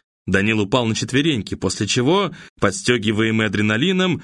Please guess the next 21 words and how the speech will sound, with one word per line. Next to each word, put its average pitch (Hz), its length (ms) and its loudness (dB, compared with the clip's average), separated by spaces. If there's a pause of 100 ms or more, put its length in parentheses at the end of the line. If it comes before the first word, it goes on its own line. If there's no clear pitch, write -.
(160)
рванул 147 440 2
в - 80 -8
сумрак 156 360 2
подъезда, 160 760 0 (120)
резво 143 480 2
перебирая 123 640 2
руками 113 460 2
и 101 60 2
ногами. 101 580 0 (420)
Следом, 147 560 0
потирая 101 440 0
поясницу 110 600 0
и - 20 2
подвывая 104 500 0
от 101 60 -4
страха, 156 440 0
влетел 131 480 0
Сашка. - 520 -2 (500)
Оба, 151 320 4
не 143 80 2
сговариваясь, 135 880 0